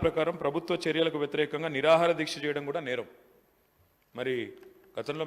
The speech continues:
మీ పార్టీ వాళ్ళు చాలాసార్లు చేసున్నారు, అలాంటివన్నీ జరుగుతాయి ఇబ్బందులు. కాబట్టి ప్రజాస్వామ్యంలో ప్రజలు నిరసన చెప్పడం కానీ, మరి ప్రతిపక్షాలు నిరసన చెప్పడం కానీ ప్రజల తరపున ఇది పరిపాటి.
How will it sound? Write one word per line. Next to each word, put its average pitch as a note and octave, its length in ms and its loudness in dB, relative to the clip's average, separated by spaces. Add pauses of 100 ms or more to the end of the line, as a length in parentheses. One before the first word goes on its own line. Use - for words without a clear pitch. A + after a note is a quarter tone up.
మీ C#3 100 -10
పార్టీ C#3 240 -2
వాళ్ళు C#3+ 180 -6
చాలాసార్లు C#3 460 -2
చేసున్నారు, C3 460 -6 (400)
అలాంటివన్నీ D3 440 0
జరుగుతాయి C#3+ 380 -2
ఇబ్బందులు. B2 340 -8
కాబట్టి D#3 320 -4 (480)
ప్రజాస్వామ్యంలో D3+ 840 -2 (600)
ప్రజలు D#3+ 380 0 (240)
నిరసన D3+ 280 -4 (100)
చెప్పడం C#3+ 340 -6
కానీ, C3 180 -8 (480)
మరి B2 100 -4 (100)
ప్రతిపక్షాలు D3+ 580 -2
నిరసన C#3+ 240 -8 (100)
చెప్పడం C3 320 -8
కానీ C3+ 220 -8
ప్రజల B2 260 -6
తరపున C3 380 -8
ఇది B2 180 -20
పరిపాటి. C3+ 420 -2